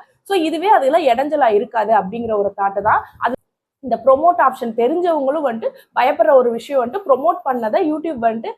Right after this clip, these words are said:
அஹ், கண-, கணக்குல எடுத்துப்பாங்களா அப்படிங்கறத யோசிச்சுட்டு இருந்திருப்பீங்க. So என்னை பொறுத்தளவு லாஜிக்கா இது வந்துட்டு, அஹ், பிரச்சனை வராது அப்படிங்கிறது தான் எனக்கு தோணுது. மத்தபடி இந்த அமௌண்ட்டை பே பண்ணி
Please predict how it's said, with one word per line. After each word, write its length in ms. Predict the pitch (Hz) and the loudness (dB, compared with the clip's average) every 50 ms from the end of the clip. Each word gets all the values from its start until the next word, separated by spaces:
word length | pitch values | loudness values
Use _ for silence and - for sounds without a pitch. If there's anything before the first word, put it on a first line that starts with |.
| _ _ _ _ | _ _ _ _
அஹ், 140 | - 226 233 | -10 -8 -4
கண-, 260 | - 233 247 269 262 | -2 0 0 0 0
கணக்குல 380 | - 269 262 311 330 330 302 254 | 0 -2 -2 -2 -2 2 2 2
எடுத்துப்பாங்களா 580 | 233 240 233 - 240 240 220 202 202 214 226 | 2 0 -4 -6 -2 -2 -2 0 2 2 2
அப்படிங்கறத 540 | 208 196 196 233 254 254 233 220 208 226 247 | 2 2 0 -2 -2 0 0 -2 -2 -2 -2
யோசிச்சுட்டு 360 | 247 220 214 214 - - 208 | -2 -2 -4 -6 -6 -12 -12
இருந்திருப்பீங்க. 400 | 208 202 190 190 - 196 208 285 440 | -10 -12 -12 -14 -14 -14 -10 -10 -8
So 140 | 480 - 339 254 | -4 0 0 0
என்னை 240 | 247 233 262 302 302 | 0 0 -2 -6 -6
பொறுத்தளவு 480 | - 269 254 262 247 262 339 381 330 | -6 -6 -6 -4 -4 -4 -4 -2 0
லாஜிக்கா 440 | 233 202 220 233 226 240 - - - | 2 2 0 0 -2 -8 -8 -8 -8
இது 180 | 427 302 214 226 | -8 -6 -6 -4
வந்துட்டு, 280 | 220 208 226 226 - 508 _ _ _ _ _ - | -4 -4 -6 -8 -12 -16 _ _ _ _ _ -6
அஹ், 140 | 220 220 214 | -6 -4 -2
பிரச்சனை 380 | 233 240 240 - 320 320 302 | -2 -4 -4 -4 -6 -6 -2
வராது 440 | 262 254 269 240 233 240 226 208 214 208 208 | 0 2 4 4 4 4 4 2 0 0 2
அப்படிங்கிறது 540 | 190 196 202 226 254 247 233 214 202 202 214 | 0 0 -2 -2 -4 -2 -2 -4 -4 -4 -2
தான் 200 | 269 370 403 392 - | -2 0 -2 -2 -4
எனக்கு 320 | - 220 220 262 285 - 247 | -4 -4 -2 -4 -4 -10 -12
தோணுது. 400 | - 226 208 202 202 196 202 247 370 523 - _ _ _ _ _ _ _ - - | -8 -6 -6 -6 -6 -6 -6 -6 -6 -6 -8 _ _ _ _ _ _ _ -4 -2
மத்தபடி 380 | 254 - 330 339 294 269 320 403 403 | 2 2 4 4 4 4 4 4 2
இந்த 180 | - 285 277 262 | 2 0 2 2
அமௌண்ட்டை 360 | 247 240 254 311 339 339 349 330 | 2 2 2 -2 -4 -4 -4 -2
பே 120 | - 247 254 | 0 0 -2
பண்ணி 280 | 247 254 233 220 254 | 0 -2 -4 -4 -4